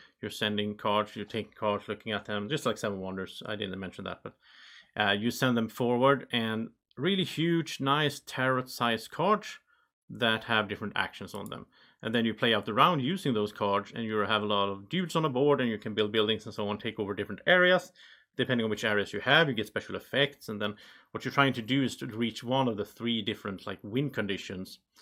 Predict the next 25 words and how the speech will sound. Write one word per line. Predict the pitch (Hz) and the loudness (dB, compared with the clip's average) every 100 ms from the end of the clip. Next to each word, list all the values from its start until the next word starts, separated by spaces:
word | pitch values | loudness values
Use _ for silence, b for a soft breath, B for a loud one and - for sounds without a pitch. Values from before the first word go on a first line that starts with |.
| B B B B B | B B B B B
And | - 131 135 - _ _ _ | 0 0 0 -6 _ _ _
there's | 143 151 | 0 2
a | 165 | 4
lot | 185 170 | 6 6
of | 143 - - _ _ _ _ _ _ _ _ - | 6 2 -20 _ _ _ _ _ _ _ _ -4
interaction | 127 135 120 - 120 | 0 4 2 2 -2
in | |
this | 104 98 | -2 -2
one | 107 104 | -4 0
where, | 104 101 | 4 4
of | 110 - | 4 2
course, | 131 113 | 0 0
you'll | 104 | -4
be | 104 | -6
fighting | - 101 131 110 | -2 0 0 -2
each | - | -6
other | 101 95 | -6 -6
and | 92 | -6
so | - | -6
on, | 95 | -6
but | 95 117 | -6 -2
you | |
also | 135 151 131 | 0 0 0
need | |
to | 120 | -2